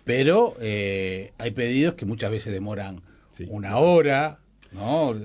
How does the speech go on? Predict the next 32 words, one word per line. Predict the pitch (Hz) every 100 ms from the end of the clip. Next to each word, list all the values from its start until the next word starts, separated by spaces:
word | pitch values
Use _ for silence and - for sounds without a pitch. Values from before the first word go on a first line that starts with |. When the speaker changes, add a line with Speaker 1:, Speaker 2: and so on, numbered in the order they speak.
| 98
Speaker 2:
Sí. | - 104 98
Speaker 1:
Entonces, | 110 107 147 143
¿cuál | - 247
es, | 240 185 -
cómo | 233 240
ustedes | - - 247 220
miden | 143 156 226 214 170
la |
eficiencia | 127 117 - 175 190 - 175
del | 139 156
servicio, | - 135 123 117 85
de | 104 117
la |
Speaker 2:
También, | 113 120 110
Speaker 1:
gestión? | 101 92 90 -
Speaker 2:
ne-, | 107 120 - - - 110
a | 113
ver, | 107 87 -
también | 113 135
es | 151 123
una | 110
buena | 113 113
pregunta. | 101 92 90 87 95
Nosotros, | 101 151 151 156 - _ _ _ _ _ _ _ _ _ _
en, | 98 98 -
en | 104 98
realidad, | 101 101 110 131
ponemos | - 123 127 127 101 85 - - _ -
de | 107 110 -
cara | 170 180 165
al | 120
usuario, | 104 - 120 123 135 139 156